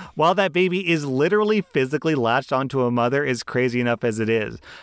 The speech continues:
But to have the audacity to say that the baby would be better off with them when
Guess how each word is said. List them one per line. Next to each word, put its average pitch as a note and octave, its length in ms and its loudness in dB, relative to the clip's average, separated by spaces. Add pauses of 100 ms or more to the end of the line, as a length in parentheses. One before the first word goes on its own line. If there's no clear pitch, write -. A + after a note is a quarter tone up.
(160)
But G#3 220 2
to E3+ 100 0
have G3+ 220 0
the C4+ 120 -6
audacity D3 800 -2
to C#3+ 140 0
say C3 240 0
that B2 180 0
the B2+ 80 -2
baby B2 300 -2
would C#3+ 140 -2
be C3 100 0
better C3 260 0
off C3 220 -2
with A2 160 -4
them B2 380 0 (260)
when G#3+ 280 2